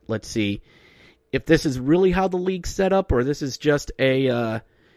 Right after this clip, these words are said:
a covid thing. And nope, there is a Southeast, a Northeast, a New England, a Midwest West,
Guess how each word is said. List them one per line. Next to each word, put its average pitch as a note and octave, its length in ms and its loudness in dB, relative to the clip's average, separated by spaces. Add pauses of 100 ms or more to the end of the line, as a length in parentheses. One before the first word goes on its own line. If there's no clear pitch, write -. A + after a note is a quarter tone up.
(580)
a B2 400 4
covid C3+ 520 0
thing. A2 480 -2
And G#2 540 -4 (100)
nope, F3+ 400 2 (800)
there C3+ 320 2
is C3 160 0
a B2 300 2
Southeast, C#3+ 1040 -6 (360)
a G#2+ 160 -2
Northeast, D#3 760 0 (280)
a A2+ 100 0
New A2 200 -4
England, C#3 560 -4 (540)
a B2 180 0
Midwest C3+ 760 0
West, D3+ 580 0